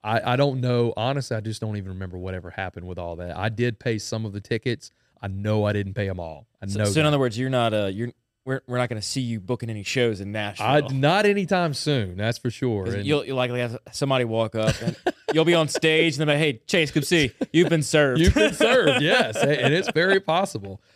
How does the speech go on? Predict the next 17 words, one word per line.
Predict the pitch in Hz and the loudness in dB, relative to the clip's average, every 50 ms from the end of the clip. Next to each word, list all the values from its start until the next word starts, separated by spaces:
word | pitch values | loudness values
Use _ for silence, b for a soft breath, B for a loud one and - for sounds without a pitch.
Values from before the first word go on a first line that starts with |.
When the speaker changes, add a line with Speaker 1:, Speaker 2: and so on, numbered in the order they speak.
| _ _ - | _ _ -6
Speaker 1:
I'm | 143 135 | -6 -6
sure, | - - 185 160 135 | 0 2 4 4 4
like, | 127 120 117 113 | 4 4 2 0
the | 113 110 | -2 -4
statute | - 120 113 110 - - 110 104 | -2 -2 -2 -2 -2 -4 -6 -6
of | 101 | -4
limitations | 110 110 98 101 - 117 113 104 - - 98 101 | -6 -6 -6 -4 -4 -2 -2 -2 -4 -8 -8 -8
has | 98 95 | -6 -4
run | 107 110 107 104 | -2 -2 0 0
out | 104 101 101 101 | 0 -2 -2 -4
on | 98 | -6
that | 101 101 101 95 95 | -6 -6 -8 -8 -8
at | 107 | -4
some | - 135 120 107 | -4 -4 -4 -2
point, | - 104 98 95 - - - | -6 -8 -10 -10 -12 -8 -4
right? | 123 117 117 117 120 120 123 | -2 0 0 0 -2 -4 -6
But | 113 120 117 117 117 110 | -6 -4 -4 -4 -4 -6